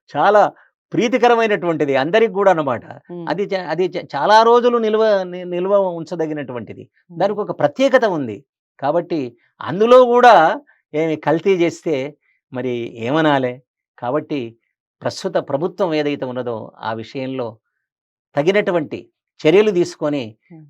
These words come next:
Speaker 1: భక్తుల యొక్క మనోభావాలు దెబ్బతీయకుండా, దెబ్బతినకుండా చూడాలని, అంతేకాదు లడ్డుకు కూడా దెబ్బ తాకకుండా చూడాలని
Speaker 2: <laughs>
Speaker 1: నేను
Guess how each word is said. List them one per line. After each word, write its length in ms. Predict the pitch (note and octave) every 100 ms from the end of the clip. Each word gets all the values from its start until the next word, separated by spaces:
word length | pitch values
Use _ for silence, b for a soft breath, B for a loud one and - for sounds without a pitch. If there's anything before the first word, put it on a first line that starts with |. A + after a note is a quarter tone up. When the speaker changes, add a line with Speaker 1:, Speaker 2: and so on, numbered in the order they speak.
| -
Speaker 1:
భక్తుల 420 | G2+ C3+ - G#3
యొక్క 240 | G3+ G3 E3
మనోభావాలు 640 | B2 D3 G3+ D3+ E3+ D3
దెబ్బతీయకుండా, 800 | A#2 A#2+ D#3+ D#3+ D3+ C#3 C3 C3 A2+ - _ _ -
దెబ్బతినకుండా 800 | A#2 C3 C#3+ C#3+ D3 D#3+ E3+ D#3 C3 b _
చూడాలని, 540 | - C#3+ D3 C#3 C3 D3 D3 b b -
అంతేకాదు 600 | A2 C3 F#3 F#3 E3 E3+
లడ్డుకు 440 | B2+ C3 C#3+ F3 F#3
కూడా 180 | F#3+ G3
దెబ్బ 240 | D#3+ E3
తాకకుండా 560 | E3+ D#3 A3 F3+ G#3 F#3
చూడాలని 540 | E3+ E3 D#3 D3 D3 C3+
Speaker 2:
<laughs> 380 | B2 G3+ G#3 E3+
Speaker 1:
నేను 180 | D#3 D#3